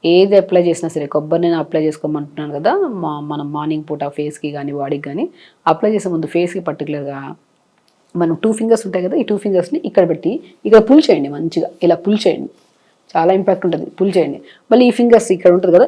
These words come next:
ఇక్కడి నుంచి తీసుకొని ఇక్కడ వరకు మంచిగా ఇలా, ఇలా మంచిగా ఇలా ఇక్కడ నుంచి ఇక్కడ వరకు మంచిగా పుల్ చేయండి. దాని తర్వాత ఈ ఫింగర్ ఉంది కదా, లిప్ కింద నుంచి తీసుకొని పైకి ఇలాగ మంచిగా ఒక ట్వంటీ టైమ్స్. మళ్ళీ ఐస్ దగ్గర నుంచి తీసుకొని క్లాక్ వైజ్,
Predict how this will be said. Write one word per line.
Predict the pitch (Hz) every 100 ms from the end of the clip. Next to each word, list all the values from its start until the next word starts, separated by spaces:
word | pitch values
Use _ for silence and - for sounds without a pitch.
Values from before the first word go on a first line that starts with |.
| 202
ఇక్కడి | - _ - 202 196
నుంచి | 190
తీసుకొని | 208 190 - -
ఇక్కడ | 202 180
వరకు | 170 175
మంచిగా | 180 196 220 214 175
ఇలా, | 147 135 - _ _ _ _ _ _ _
ఇలా | 160 156 -
మంచిగా | 170 165 180 196
ఇలా | 160 - 160
ఇక్కడ | - 170
నుంచి | 180
ఇక్కడ | 185 151
వరకు | 165
మంచిగా | 165 175 202
పుల్ | 190 180 170
చేయండి. | 139 113 _ _ _ _ _ _ _ -
దాని | 180
తర్వాత | 202 208
ఈ | 202 202
ఫింగర్ | 202 208 214
ఉంది | 196 160
కదా, | 165 392
లిప్ | 220 208
కింద | - 220
నుంచి | 220
తీసుకొని | 202 190 302
పైకి | 285 147 139
ఇలాగ | - - - _ _ _ _ _ _ _ _ _ _
మంచిగా | 170 175 170
ఒక | 156
ట్వంటీ | 160 151 156
టైమ్స్. | 143 135 - _ 185
మళ్ళీ | 185
ఐస్ | 185 214
దగ్గర | 208 202
నుంచి | 196 190
తీసుకొని | 190 254 349
క్లాక్ | - 175 151
వైజ్, | 135 135 175